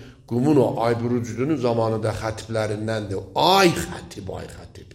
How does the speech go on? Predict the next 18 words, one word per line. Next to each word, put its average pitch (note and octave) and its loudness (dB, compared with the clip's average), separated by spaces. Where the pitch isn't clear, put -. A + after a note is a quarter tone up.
Ay F#3+ 8
rüzgar F3+ 6
görməyən C#3+ 4
xətiblərdən. - -14
Bir D#3 -8
qoca E3+ 4
kişi, D#3 -2
sa-, C3 0
sadə A#2+ 0
kişi A#2 -8
gəldi, G#2 -2
dedi, G2+ -4
"Ağa, C#3+ 6
mən B2+ 0
az E3+ 2
körə A#2+ 2
dər C3 2
rəftəm, C#3 -2